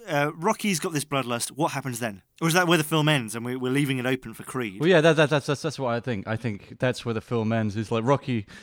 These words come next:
Speaker 2: you know, he has his satisfaction and he's actually, you know, he, y-, you can see that he feels almost complete, but, uh, you know, his,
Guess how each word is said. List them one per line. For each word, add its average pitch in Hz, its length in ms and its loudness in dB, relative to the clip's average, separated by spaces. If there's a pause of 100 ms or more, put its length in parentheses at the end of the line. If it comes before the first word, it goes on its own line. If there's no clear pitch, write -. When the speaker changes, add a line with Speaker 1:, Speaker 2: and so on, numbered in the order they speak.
Speaker 2:
you 160 100 2
know, 123 220 4 (300)
he 202 100 4
has 170 220 4
his 131 120 0
satisfaction 117 760 0
and 120 180 2
he's 147 360 0
actually, 147 360 -2
you 143 80 2
know, 101 100 0
he, 107 200 -4 (640)
y-, 135 120 -12
you 147 280 -8
can 127 120 -14
see 143 200 -4
that 110 160 -4
he 123 120 -2
feels 120 380 0
almost 120 260 2
complete, 113 580 -4
but, 110 280 -4
uh, 110 100 2
you 107 220 -2
know, 113 80 -6
his, 117 260 4